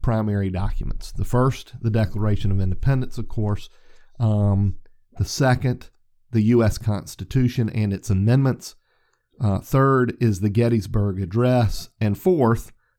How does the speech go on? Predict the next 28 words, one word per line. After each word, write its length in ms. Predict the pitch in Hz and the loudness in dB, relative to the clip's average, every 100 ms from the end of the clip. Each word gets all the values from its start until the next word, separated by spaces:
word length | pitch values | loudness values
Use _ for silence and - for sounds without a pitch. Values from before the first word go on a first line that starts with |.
| _ | _
Lincoln's 560 | 104 110 123 135 123 117 | 0 2 2 2 0 0
second 400 | 117 101 107 101 | 0 0 0 0
inaugural. 640 | 101 98 98 90 71 - _ - - _ - | 0 0 0 -2 -4 -8 _ -20 -20 _ -2
And 160 | 123 123 | -2 2
out 260 | 139 175 | 2 2
of 140 | 175 131 | 0 0
those, 420 | 127 113 107 98 | 0 0 0 -2
you 140 | 107 | -2
get 440 | 104 113 135 - _ _ | 0 0 0 -2 _ _
a 180 | 107 98 | -4 -4
sense 500 | - 147 151 120 - | -2 0 0 -2 -4
of, 480 | 110 104 98 92 - - - - | -2 0 0 -2 -4 -8 -12 -8
um, 340 | 120 104 104 98 | -2 0 0 0
the 80 | 101 | 0
traditions 800 | - 101 110 139 - 135 127 107 | -2 -2 2 2 0 -2 -2 -2
of 140 | 107 | -2
the 80 | 101 | -2
Republican 640 | 98 - 104 101 - 92 | -2 -2 -4 -4 -4 -4
Party 520 | 90 143 135 127 120 | -4 -2 0 0 0
and 120 | 104 101 | 0 -2
the 60 | |
traditions 640 | 95 107 110 104 110 98 95 | -2 -2 -2 -2 -2 -4 -4
of 200 | 92 - | -8 -4
conservatism 1200 | 101 - 135 135 123 104 113 101 92 98 92 90 - _ _ | -4 0 0 2 0 0 0 0 0 0 -2 -4 -12 _ _
that 360 | - 113 110 - 110 _ _ | 0 2 2 0 -10 _ _
were 360 | 123 120 120 113 | 0 2 4 4
the 280 | 107 98 107 | 2 2 2
manifestation 1300 | 110 123 151 143 139 - 120 113 110 - 107 101 | 4 4 4 2 0 -2 0 0 0 0 0 0